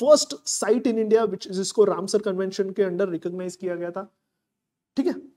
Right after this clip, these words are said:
डेजिग्नेटेड वेटलैंड है, रामसर डेजिग्नेटेड वेटलैंड है, ठीक है, डेजिग्नेटेड वेटलैंड है।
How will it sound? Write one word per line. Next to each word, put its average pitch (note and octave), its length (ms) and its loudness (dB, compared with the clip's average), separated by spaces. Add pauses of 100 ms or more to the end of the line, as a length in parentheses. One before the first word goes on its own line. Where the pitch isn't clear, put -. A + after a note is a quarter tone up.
(120)
डेजिग्नेटेड F#3+ 800 -4
वेटलैंड F#3 340 -8
है, F#3 80 -8
रामसर F3 340 -10
डेजिग्नेटेड E3+ 560 -8
वेटलैंड D#3+ 400 -8
है, E3+ 140 -12 (760)
ठीक B3+ 120 0
है, C#4+ 60 -2 (1000)
डेजिग्नेटेड F3 540 -4
वेटलैंड E3+ 380 -8
है। F3+ 120 -10